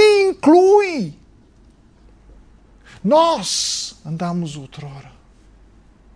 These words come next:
Eu também, Paulo, eu também, eu também. Eu andava assim, como filho da desobediência. E quem atua nos filhos da desobediência não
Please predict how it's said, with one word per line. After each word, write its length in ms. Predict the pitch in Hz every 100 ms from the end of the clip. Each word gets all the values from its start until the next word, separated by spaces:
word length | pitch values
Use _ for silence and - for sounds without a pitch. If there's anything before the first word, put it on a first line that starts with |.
| _ -
Eu 60 | -
também, 320 | 170 185 220
Paulo, 440 | 220 180 196 131
eu 60 | 127
também, 520 | - 185 190 359 254
eu 200 | 185 196
também. 1000 | - 277 285 370 403 302 208 190 175 - _ _ _ _ _ _ _ _ _ _ _ _ _ _ _ _ _ _ -
Eu 140 | 202
andava 400 | 208 185 202 220
assim, 320 | - - 339 _ _ _ _ _ _ _ _ _ _ _ _
como 200 | 190 180
filho 440 | - 196 185 190 - _ _ _ _ -
da 140 | 160
desobediência. 1120 | 139 135 139 143 156 175 202 226 220 - 147 - _ _ _ _ _ _ _ _ _ _ _ _ -
E 80 | -
quem 180 | 180
atua 260 | 180 - 175
nos 180 | 147 -
filhos 320 | 185 170 135
da 140 | 131
desobediência 920 | 120 127 117 123 120 127 147 180 -
não 160 | 135